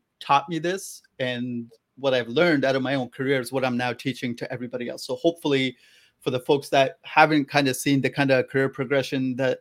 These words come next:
they wanted in their careers, hopefully what we're talking about today and the illustrations that I'll show today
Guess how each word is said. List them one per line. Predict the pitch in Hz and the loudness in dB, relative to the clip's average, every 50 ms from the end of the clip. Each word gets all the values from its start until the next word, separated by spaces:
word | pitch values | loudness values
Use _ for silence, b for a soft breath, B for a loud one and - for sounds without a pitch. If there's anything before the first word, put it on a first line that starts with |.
| _ - | _ -6
they | 135 123 | -4 -4
wanted | 117 117 127 131 131 147 131 135 | -2 0 0 0 2 0 -2 -2
in | 143 139 | -2 -2
their | 143 147 | -2 -4
careers, | 147 - 156 160 160 151 135 | -4 -2 -2 -2 -2 -2 -4
hopefully | - - 147 147 - - 208 214 214 208 b b b b b b b b _ _ _ - | -4 -4 -6 -4 -4 -6 -6 -6 -6 -8 b b b b b b b b _ _ _ 0
what | 151 143 135 | 2 2 2
we're | 160 143 | 0 -2
talking | - 170 165 156 - 170 151 151 | 0 2 2 2 2 2 2 2
about | 151 147 147 143 - | 4 2 2 2 0
today | - 143 147 151 147 143 143 | 0 2 2 2 2 2 0
and | 143 131 | -2 -2
the | 123 131 | -2 -2
illustrations | 131 135 131 - - - 139 135 139 151 139 | -2 -2 -4 -4 -2 -2 -2 -2 -2 -4 -2
that | 143 139 127 | 0 0 0
I'll | 131 123 | 0 0
show | - - 139 131 | 0 -2 -2 -2
today | - - 131 135 131 120 - | -2 -2 -2 -2 -2 -4 -6